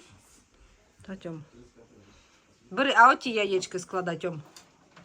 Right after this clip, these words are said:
Другі. Ну, ні.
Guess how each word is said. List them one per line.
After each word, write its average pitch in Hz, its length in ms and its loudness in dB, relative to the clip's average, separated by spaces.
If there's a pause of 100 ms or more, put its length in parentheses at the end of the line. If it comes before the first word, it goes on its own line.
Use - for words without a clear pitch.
(720)
Другі. 190 520 -8 (680)
Ну, 233 240 -10
ні. 220 240 -12